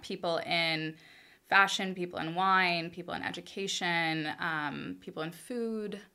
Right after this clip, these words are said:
um, all of these women who, like, are not at the forefront, like,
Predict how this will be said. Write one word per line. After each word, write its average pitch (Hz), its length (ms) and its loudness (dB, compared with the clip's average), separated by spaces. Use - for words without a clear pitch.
um, 170 440 4
all 214 180 6
of 233 80 4
these 233 200 0
women 170 280 0
who, 180 160 -6
like, - 280 -2
are 196 100 4
not 190 480 6
at 220 120 0
the 202 80 -6
forefront, 175 720 2
like, - 220 -4